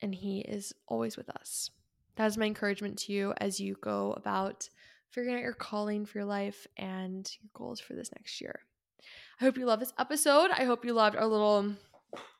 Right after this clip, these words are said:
our little scripture. I feel like it was low-key a Bible <laughs> study kind of vibe.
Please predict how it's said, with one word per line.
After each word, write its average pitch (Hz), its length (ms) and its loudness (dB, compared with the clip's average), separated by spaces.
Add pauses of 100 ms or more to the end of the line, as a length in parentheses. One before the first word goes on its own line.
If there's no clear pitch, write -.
(140)
our 233 80 8
little 240 160 10
scripture. 226 520 2
I 208 80 0
feel 247 120 4
like 254 80 2
it 339 80 2
was 370 160 2
low-key 214 360 4
a 254 40 6
Bible 196 340 2
<laughs> - 0 -
study 220 580 4
kind 254 200 0
of 247 80 0
vibe. 269 300 8